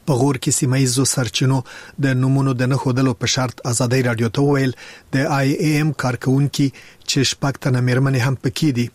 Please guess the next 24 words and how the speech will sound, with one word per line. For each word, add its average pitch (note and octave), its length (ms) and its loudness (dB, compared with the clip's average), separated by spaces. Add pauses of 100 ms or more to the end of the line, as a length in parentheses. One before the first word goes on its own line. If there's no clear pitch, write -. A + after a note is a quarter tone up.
(200)
په C3 140 2
لال C#3+ 260 2
او B2 140 2
سرجنګل B2 580 0
ولسوالۍ A#2+ 560 0
کې B2+ 100 2 (440)
د C3+ 140 2
دې D#3 80 2 (120)
مؤسسې B2 480 0
له A#2 160 0
دفتر C#3+ 380 -2
څخه B2 260 -2
نیول A#2+ 260 2
شوي. B2 220 2 (400)
همداراز B2+ 480 0 (180)
سرچینه C3 460 0
زیاتوي B2 440 0
چې C#3 80 2 (460)
د C#3+ 40 4 (100)
دې D3 60 2 (100)
مؤسسې C3+ 380 0 (100)
نیول B2 240 0
شوی C#3 340 2
بهرنی B2 380 0